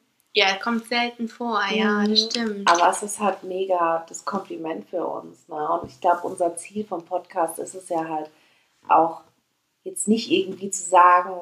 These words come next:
Speaker 2: was Frauen machen, ist alles richtig und was die Männer machen, ist alles falsch, sondern es geht uns um die zwischenmenschliche Beziehung zwischen beiden Konstellationen, womit wir uns natürlich jetzt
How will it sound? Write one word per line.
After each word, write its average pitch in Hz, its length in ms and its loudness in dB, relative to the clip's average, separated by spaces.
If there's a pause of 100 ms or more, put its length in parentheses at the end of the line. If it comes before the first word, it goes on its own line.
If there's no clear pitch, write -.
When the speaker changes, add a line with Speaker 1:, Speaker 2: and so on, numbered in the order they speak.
(180)
Speaker 2:
was 170 220 -2
Frauen 190 460 6
machen, 160 360 -2
ist 160 120 -8
alles 160 340 -2
richtig 202 460 -2
und 175 120 -6
was 170 160 -6
die - 100 -12
Männer 170 260 -2
machen, 180 340 -6
ist 165 180 -6
alles - 260 -2
falsch, - 540 2
sondern 175 260 -4
es 170 160 -12
geht 190 160 -8
uns 175 340 -12 (300)
um 202 180 -2
die 196 140 -4
zwischenmenschliche 185 760 -6
Beziehung 202 600 -2 (320)
zwischen - 380 -10
beiden 185 520 4
Konstellationen, 233 800 -2
womit 180 320 -8
wir 180 160 -2
uns 156 180 -4
natürlich 175 360 -2
jetzt 165 260 -2